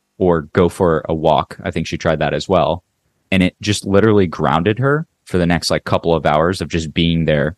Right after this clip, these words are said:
more fully with her kids, which was the actual problem. She just needed a quick reset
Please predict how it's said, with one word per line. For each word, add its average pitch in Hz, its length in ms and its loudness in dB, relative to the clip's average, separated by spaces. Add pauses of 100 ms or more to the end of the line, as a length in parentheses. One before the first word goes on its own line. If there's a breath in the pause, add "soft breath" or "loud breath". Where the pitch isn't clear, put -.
(200)
more 85 100 0
fully 80 300 2
with 69 200 -2
her - 100 -6
kids, - 420 -4 (240)
which - 160 -2
was 98 120 0
the - 140 0
actual 82 360 -2
problem. - 400 -6 (140)
She 85 120 -6
just 80 160 -4
needed 82 260 0
a 80 80 0
quick - 300 -4
reset 82 500 0